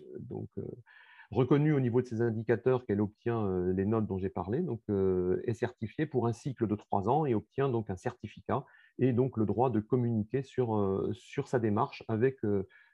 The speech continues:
la position du, du logo sur ses produits. Euh, la troisième étape,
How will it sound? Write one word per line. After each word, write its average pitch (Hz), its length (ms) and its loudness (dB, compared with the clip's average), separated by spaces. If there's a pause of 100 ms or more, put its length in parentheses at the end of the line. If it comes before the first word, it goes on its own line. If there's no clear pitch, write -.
(240)
la 107 180 2
position 120 640 -2
du, 120 220 -2
du 120 160 -2
logo 101 400 2
sur - 120 -10
ses 123 120 0
produits. 87 340 -6 (680)
Euh, 110 640 2
la - 180 2
troisième 147 400 2
étape, 139 400 0